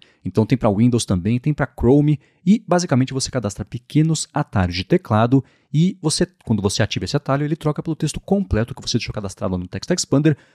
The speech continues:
com direito a variáveis, então um texto que você sempre tem que usar e só trocar o nome da pessoa, você cadastra o texto,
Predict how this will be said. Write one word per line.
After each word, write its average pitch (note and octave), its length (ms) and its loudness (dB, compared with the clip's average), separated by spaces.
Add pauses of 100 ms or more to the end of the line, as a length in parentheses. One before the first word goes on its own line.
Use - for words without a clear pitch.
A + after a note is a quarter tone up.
(120)
com - 100 4
direito D3+ 260 2
a D3+ 40 2
variáveis, A2+ 640 2
então C#3+ 160 0
um C#3 40 -2
texto C#3 220 -2
que - 60 -16
você C3+ 180 -4
sempre G3+ 360 0
tem E3+ 100 -2
que D#3+ 120 -4
usar G2+ 300 2 (300)
e G#2+ 80 2
só C3+ 180 2
trocar A#2+ 280 0
o G#2+ 60 2
nome G#2 220 2
da F#2+ 100 0
pessoa, C#3 400 2
você C3 200 -2
cadastra C#3 420 -2
o E3 40 2
texto, F3 420 2